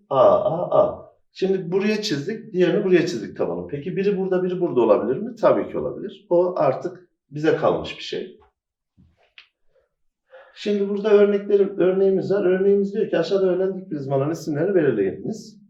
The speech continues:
En sondan başlayalım. Ee, dörde dört. Tabanı bir kare. Kare dik prizma. Daha sonra baktığımız zaman kenarlarını sayıyorum. Bir, iki, üç, dört, beş, altı.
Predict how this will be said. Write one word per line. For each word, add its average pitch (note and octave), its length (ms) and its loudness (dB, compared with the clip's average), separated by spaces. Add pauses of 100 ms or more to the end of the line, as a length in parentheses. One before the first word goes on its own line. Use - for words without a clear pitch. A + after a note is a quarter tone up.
(720)
En F3 140 2
sondan E3+ 400 -2
başlayalım. D3+ 640 -2 (520)
Ee, C#3 40 0 (180)
dörde F3 340 6
dört. - 400 2 (180)
Tabanı D3+ 300 0
bir D#3 120 -8
kare. C3+ 540 0 (320)
Kare D#3 600 4 (220)
dik E3 320 -10
prizma. - 520 -8 (800)
Daha F#3+ 200 6
sonra G#3 260 0
baktığımız G3+ 440 2
zaman F#3+ 260 0
kenarlarını F3+ 460 2
sayıyorum. C3+ 520 0
Bir, D3 340 -4
iki, B2+ 340 -10
üç, C3 380 -8
dört, B2 340 -2
beş, D#3 320 0
altı. G#2+ 380 2